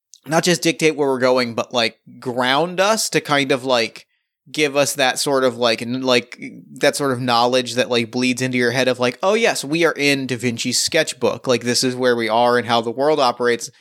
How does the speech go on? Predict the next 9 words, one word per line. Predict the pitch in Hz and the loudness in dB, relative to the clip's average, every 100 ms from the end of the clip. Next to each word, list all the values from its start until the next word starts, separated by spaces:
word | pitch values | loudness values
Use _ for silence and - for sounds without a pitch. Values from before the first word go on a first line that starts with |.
| _ _ - | _ _ -8
Having | 156 165 165 160 | -2 0 2 -2
the | |
two | 151 160 | -2 0
of | 147 | 0
you | 139 | -2
separate, | - 147 143 147 113 | 0 0 0 0 0
like, | 120 120 110 - - _ _ | 2 0 0 -6 -16 _ _
is, | 165 151 135 | 0 0 2
like, | 135 123 | 2 2